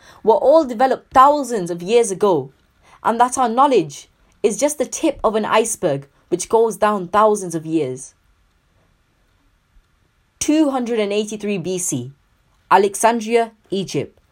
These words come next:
The great library of Alexandria stood, a monument, a monumental structure,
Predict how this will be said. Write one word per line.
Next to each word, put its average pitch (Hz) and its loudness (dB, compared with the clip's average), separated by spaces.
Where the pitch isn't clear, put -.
The 233 0
great 277 0
library 277 2
of 269 2
Alexandria 247 0
stood, 170 -4
a 254 2
monument, 294 0
a 233 2
monumental 294 0
structure, - -4